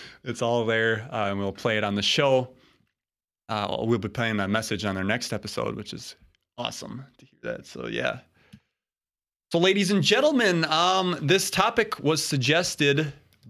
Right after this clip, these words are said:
by, uh, Michael Landsman. Said, he sent me an email. He said, "Check this out, 'cause there's, there's some stuff, substance here." Now, this is the Wilson dock leak,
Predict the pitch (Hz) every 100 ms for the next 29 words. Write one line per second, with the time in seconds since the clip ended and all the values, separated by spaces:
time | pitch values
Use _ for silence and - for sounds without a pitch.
0 | 104 151 139 127 151 139 - _ _ _
1 | _ _ _ _ - 67 50 50 - -
2 | - 120 147 160 156 151 - _ _ _
3 | _ 110 117 160 165 117 104 156 139 _
4 | _ _ _ _ _ _ _ _ _ _
5 | _ _ _ _ - 113 110 117 147 131
6 | 131 170 170 165 143 127 120 113 - 156
7 | 156 - 135 - - 139 151 123 123 -
8 | _ _ _ _ _ _ _ _ _ -
9 | 113 120 113 117 - - - 139 139 180
10 | 160 - 170 143 - _ - 156 160 -
11 | 120 - 156 113 110 120 151 127 117 113
12 | 143 143 131 120 113 104 127 143 123 113
13 | 107